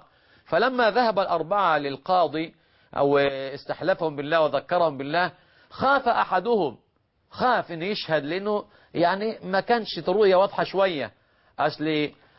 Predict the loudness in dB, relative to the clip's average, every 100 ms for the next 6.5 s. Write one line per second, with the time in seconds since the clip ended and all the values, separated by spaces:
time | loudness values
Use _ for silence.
0 | -2 2 2 2 0 0 0 0 -4 -10
1 | -8 -8 -6 -6 -2 2 2 2 -2 -6
2 | _ _ _ -2 0 0 0 0 0 -2
3 | 0 -2 0 -2 -4 0 0 0 -2 -2
4 | -2 -4 0 2 2 0 -6 -6 -4 -2
5 | -2 -4 -2 -2 0 -2 0 0 0 -2
6 | 0 0 0 -2